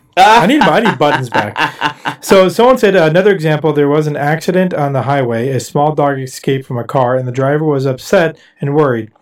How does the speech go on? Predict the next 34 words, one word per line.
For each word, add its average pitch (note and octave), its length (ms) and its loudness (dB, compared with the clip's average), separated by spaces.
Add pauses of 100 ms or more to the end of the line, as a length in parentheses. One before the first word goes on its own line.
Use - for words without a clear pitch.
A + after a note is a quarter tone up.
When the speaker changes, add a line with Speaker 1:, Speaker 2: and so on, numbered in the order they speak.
(260)
Speaker 2:
A C#3 80 -2
call E3 240 2
was D#3+ 140 -2
made, D#3 260 0
and D3 160 -4
over C#3 240 0
a B2 80 -4
dozen D3+ 320 -2
people D#3+ 260 -4
showed C#3+ 200 -2
up B2+ 120 -6
to B2+ 80 -6
find C3+ 360 -2
him. G#2 200 -8 (300)
He D3 140 0
was C#3+ 180 0
found D#3+ 320 -2
and F3 80 -4
returned C#3+ 520 -2
to C3+ 120 -2
the B2 160 -4
owner. A#2 340 -4 (320)
Never D3+ 320 0
would D3+ 280 2
have C3+ 160 -2
happened C3 420 -2
in C3 220 -4
a A#2 40 -4
big A#2 180 -4
city." A#2+ 380 -4
Exactly. C#3 560 -4 (460)
Um, D#3 400 0
Speaker 1:
Mm. F#2 580 -8
Speaker 2:
it, F3 260 2